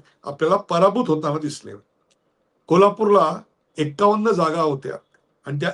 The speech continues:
एक्कावन्न जागा महायुतीला मिळाल्या, त्यातल्या एनसीपी अजित पवार गटाला वीस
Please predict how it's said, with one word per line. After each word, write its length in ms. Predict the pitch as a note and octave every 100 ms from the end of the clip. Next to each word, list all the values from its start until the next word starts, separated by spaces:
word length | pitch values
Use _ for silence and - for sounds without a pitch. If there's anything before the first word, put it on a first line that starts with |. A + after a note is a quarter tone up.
| -
एक्कावन्न 580 | D3+ C#3+ G3 G#3+ A#3+ B3+
जागा 440 | F3+ D#3+ E3+ D#3 D3+
महायुतीला 540 | C3+ E3 D#3+ F#3 F3
मिळाल्या, 360 | D3+ A#2+ A#2+ - _ _ _ _ _ _ _ _ _
त्यातल्या 560 | C#3 C#3 D#3 D#3+ E3 C#3+ - _ _ _ _
एनसीपी 720 | D3+ D3 F#3+ G3 G#3 A3+ C4+ -
अजित 280 | C#3 F#3 F3+
पवार 220 | F3+ F#3
गटाला 440 | D#3+ C#3+ D#3 D#3+ -
वीस 460 | C3+ G3+ D3 -